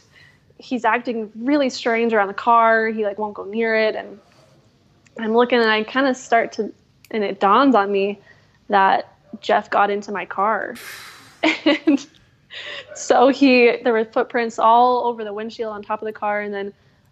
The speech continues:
these claw marks. You know, I had leather seats, and he got in there and just punctured every, uh, all over the car. And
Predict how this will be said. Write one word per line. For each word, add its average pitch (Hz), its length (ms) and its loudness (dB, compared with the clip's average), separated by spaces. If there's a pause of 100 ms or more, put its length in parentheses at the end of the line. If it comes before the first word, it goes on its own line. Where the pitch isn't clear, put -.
these 214 180 -4
claw 226 440 4
marks. 208 540 0 (460)
You 233 100 -2
know, 214 60 0
I 214 60 0
had 214 280 2
leather 208 300 4
seats, - 500 -4
and 214 140 -2
he 202 380 0 (640)
got 220 200 4
in 220 140 2
there 214 240 0
and 208 220 -4 (240)
just - 280 -4
punctured 214 520 0
every, 196 540 0 (140)
uh, - 240 2
all 220 260 4
over 190 240 -4
the 180 80 -6
car. 196 580 -2
And - 420 -8